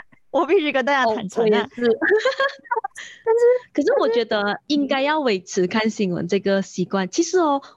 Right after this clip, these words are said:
Speaker 2: 我还没有偷偷的讲啊，我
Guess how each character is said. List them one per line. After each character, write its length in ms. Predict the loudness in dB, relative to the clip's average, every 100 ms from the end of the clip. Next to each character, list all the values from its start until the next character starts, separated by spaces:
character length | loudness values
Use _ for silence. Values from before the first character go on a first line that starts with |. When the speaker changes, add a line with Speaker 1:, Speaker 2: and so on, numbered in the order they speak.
| _
Speaker 2:
我 100 | -8
还 160 | -4 -2
没 140 | 0
有 360 | 0 0 -2 -4 -6
偷 120 | -6
偷 140 | -2 -2
的 140 | -2
讲 240 | -4 -6
啊， 260 | -4 -2 -4 _ _
我 420 | -4 -2 -2 -4